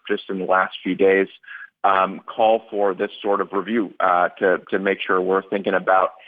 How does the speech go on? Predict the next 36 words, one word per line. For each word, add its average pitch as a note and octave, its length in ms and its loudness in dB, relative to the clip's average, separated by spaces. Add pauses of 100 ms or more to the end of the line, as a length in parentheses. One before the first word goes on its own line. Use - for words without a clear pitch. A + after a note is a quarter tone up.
(140)
the G#2 140 -2
implications G2+ 800 -2 (100)
for F#2 380 2 (240)
costs G2 340 0
and F#2+ 160 -14
competitiveness F#2 640 -4 (140)
here. F#2 300 2 (340)
Um, F#2 380 0
there A#2 80 2
have A2 80 0
been G#2 200 -4
scientists, A#2 640 -2
uh, F#2+ 300 2
over G2 200 -2
the G2 60 -4
last F#2+ 360 2 (480)
decade, G#2+ 580 0
five F#2+ 300 0
years G#2 440 0 (120)
and G2+ 200 -8
year, G#2 380 4 (400)
um, G2 320 2 (100)
who've G#2 260 -6 (280)
called A2+ 300 2 (100)
for, G2+ 440 0
uh, F2+ 240 2 (100)
increased G#2+ 680 -4
scrutiny G#2 600 -2
on F#2+ 240 0
the, F2+ 260 2 (380)
uh, F#2 280 2
implications G#2 760 -6
from F#2 260 0
a F2+ 80 0
greenhouse F#2+ 400 0
gas G2 200 2